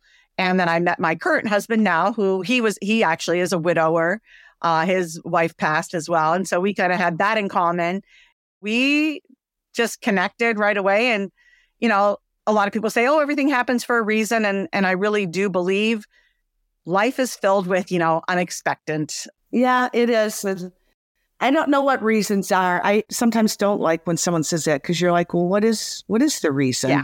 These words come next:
Speaker 2: that I've had such heartache?" I mean,
Speaker 1: Yeah.
Speaker 2: sometimes just stuff happens
Speaker 1: Yeah, stuff happens.
Speaker 2: that you wouldn't have made it if you didn't buy life insurance. And I know this is such a
Speaker 1: Mm-hmm.
Speaker 2: horrible topic. I have to tell you that that's when I started selling, when I was,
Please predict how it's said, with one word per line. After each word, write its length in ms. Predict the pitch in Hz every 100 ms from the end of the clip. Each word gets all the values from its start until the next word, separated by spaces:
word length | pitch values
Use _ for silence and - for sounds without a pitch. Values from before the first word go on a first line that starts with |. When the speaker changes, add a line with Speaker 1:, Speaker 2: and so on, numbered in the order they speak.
| -
Speaker 2:
that 160 | 156 147
I've 140 | 147
had 380 | 165 156 143 139 _
such 320 | - 165 -
heartache?" 540 | - 165 147 139 135 156
I 60 |
mean, 200 | 165 175
Speaker 1:
Yeah. 140 | 165 175 _ _ _ _ _ -
Speaker 2:
sometimes 520 | 214 202 208 202 -
just 340 | 185 - - _ _ _ _
stuff 340 | - - 202 -
happens 540 | 165 165 156 131 139
Speaker 1:
Yeah, 120 | 208
stuff 220 | 285 185 190
happens. 480 | 214 233 180 175 - - _ _
Speaker 2:
that 140 | - 202
you 140 | 233
wouldn't 200 | 220 226
have 140 | 214 196
made 280 | 190 220
it 140 | 196 170
if 200 | 175 -
you 60 |
didn't 220 | 180 175 165
buy 140 | 165
life 300 | 165 170 175
insurance. 560 | 165 - 156 139 - -
And 100 | 180
I 80 | 180
know 220 | 202 214
this 280 | 202 190 -
is 100 | 180
such 320 | - 226 -
a 220 | 175 160 - _ _
Speaker 1:
Mm-hmm. 340 | 214 160 175 190 -
Speaker 2:
horrible 420 | _ 349 294 180 - -
topic. 300 | 139 139 143
I 120 | 190
have 180 | 214 -
to 100 | -
tell 220 | 208 190
you 120 | 165
that 260 | 151 160 - _ _ _ _ _ -
that's 260 | 233 -
when 120 | 320
I 140 | 311 302
started 460 | - 285 269 240
selling, 480 | - - 202 202 175
when 140 | 160 156
I 140 | 170
was, 280 | 175 170